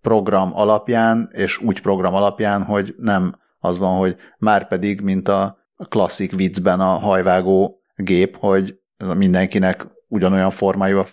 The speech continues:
fejed, vagy hát előtte nem, de utána igen. Tehát, hogy nem, nem mindig ugyanazt csinálja, hanem figyeli a környezetét, és reagál rá valamilyen módon. Tehát erre gondolok, hogy valamiféle autonómiája kell, hogy legyen ahhoz, hogy legalábbis az én, ö,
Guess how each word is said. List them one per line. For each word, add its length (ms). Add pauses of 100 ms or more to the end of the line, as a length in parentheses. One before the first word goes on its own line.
fejed, 460
vagy 260
hát 180
előtte 440
nem, 340
de 160
utána 440
igen. 380
Tehát, 180
hogy 100
nem, 260
nem 160
mindig 420
ugyanazt 320
csinálja, 240
hanem 140
figyeli 400
a 120
környezetét, 720
és 220
reagál 500
rá 120
valamilyen 480
módon. 480 (200)
Tehát 280
erre 100
gondolok, 380
hogy 160
valamiféle 580
autonómiája 760
kell, 240
hogy 180
legyen 460
ahhoz, 360
hogy 400 (180)
legalábbis 540
az 100
én, 400 (160)
ö, 100